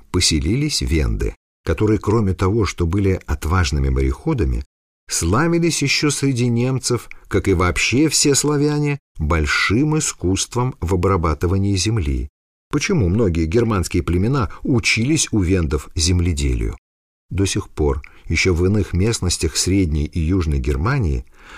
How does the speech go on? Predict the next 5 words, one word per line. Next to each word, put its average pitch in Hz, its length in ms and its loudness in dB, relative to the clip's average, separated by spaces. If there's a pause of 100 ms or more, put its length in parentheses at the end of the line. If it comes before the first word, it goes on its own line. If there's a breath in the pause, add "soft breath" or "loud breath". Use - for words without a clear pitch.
(120)
глубокие 107 880 2
и - 240 -2 (100)
узкие 104 540 0
борозды 85 680 0 (320 soft breath)
называются 90 920 0